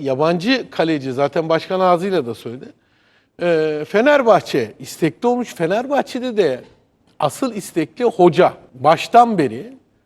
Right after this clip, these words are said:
onu çok istiyor. Hem bir yabancı fazla hem de Uğurcan'ı çok beğeniyor. Olayın hikayesi bu. <clears throat> Bazıları, e, kötü niyetli çocuğa saldırdı. Bazıları duygularıyla hareket edebilir.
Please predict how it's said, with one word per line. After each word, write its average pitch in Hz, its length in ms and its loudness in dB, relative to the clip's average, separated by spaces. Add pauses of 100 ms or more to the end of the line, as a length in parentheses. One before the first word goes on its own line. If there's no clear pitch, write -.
(120)
onu 185 280 2
çok 180 280 -2
istiyor. 233 540 -2
Hem 214 300 0
bir 202 180 -6
yabancı 170 680 0
fazla 147 500 0
hem 170 220 -2
de 185 240 -2
Uğurcan'ı 147 500 0
çok - 300 -2
beğeniyor. 214 500 -2 (1120)
Olayın 226 400 4
hikayesi 202 680 2
bu. 233 240 -4 (100)
<clears throat> - 60 -8
Bazıları, 208 960 2 (600)
e, 147 40 -10
kötü 196 340 -2
niyetli 190 440 -2
çocuğa 170 440 -2
saldırdı. 123 680 -6 (340)
Bazıları 220 720 2
duygularıyla 180 1080 2
hareket 151 420 -4
edebilir. 135 520 -4